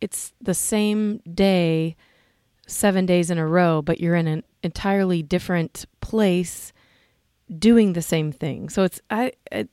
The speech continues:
it would be, you're right. You have to have a lot of years of experience to kind of know the trend of the day, when it's getting busy, when it's not.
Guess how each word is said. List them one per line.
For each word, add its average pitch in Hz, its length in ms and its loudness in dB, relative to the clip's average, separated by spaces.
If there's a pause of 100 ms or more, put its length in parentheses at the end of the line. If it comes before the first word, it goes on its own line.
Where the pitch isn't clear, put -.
it 214 120 2
would 214 160 2
be, 202 320 4
you're 196 220 2
right. 202 340 0
You 185 100 0
have 190 200 0
to 208 60 0
have 175 100 2
a 170 40 -2
lot 170 160 2
of 170 80 -4
years 170 240 0
of 165 80 -2
experience 170 520 -4
to - 100 -4
kind 175 200 -2
of 156 140 -4
know 165 400 -2 (720)
the 160 320 2
trend 190 340 2
of 165 120 0
the 170 100 0
day, 165 420 2
when 165 200 -2
it's 165 160 -6
getting 165 280 -4
busy, 202 420 2
when 160 200 -2
it's 147 180 -8
not. 180 420 -2